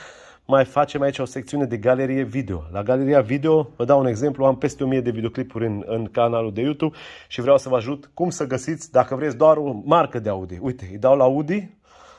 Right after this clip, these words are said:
da? Și din o mie de clipuri, cum găsesc eu, de exemplu, tot ce ai făcut la A patru B opt? Uite,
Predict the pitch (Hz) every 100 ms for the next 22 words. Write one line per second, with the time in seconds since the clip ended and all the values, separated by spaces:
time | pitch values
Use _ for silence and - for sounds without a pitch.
0 | _ 135 156 165 - 123 135 147 175 160
1 | 185 170 165 156 143 - 254 170 156 -
2 | 180 - 170 175 170 165 - 135 120 165
3 | 151 135 180 160 135 160 156 151 156 143
4 | 131 135 110 - 156 147